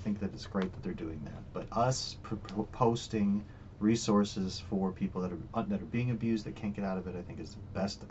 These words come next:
absolute best thing we can do with this, because there are people out there that are being abused right now that do not have an out from their perspective.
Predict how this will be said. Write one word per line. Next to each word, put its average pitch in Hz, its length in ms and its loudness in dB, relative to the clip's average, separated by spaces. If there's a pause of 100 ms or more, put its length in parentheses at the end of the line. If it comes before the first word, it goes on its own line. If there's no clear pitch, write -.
absolute 95 480 -2
best 87 240 -6
thing 82 140 -10
we - 60 -10
can - 140 -10
do 87 120 -6
with - 160 -8
this, - 320 -10
because - 360 -12 (1080)
there 113 100 6
are 113 80 8
people 143 320 6
out 135 200 6
there 139 140 6
that 131 100 4
are 123 60 4
being 123 240 4
abused 113 320 2
right 107 240 2
now 117 220 2
that 101 200 0
do 110 120 2
not 120 240 0
have 110 320 0 (220)
an 104 200 -2
out 120 280 0
from 107 280 0
their 107 80 2
perspective. - 560 -4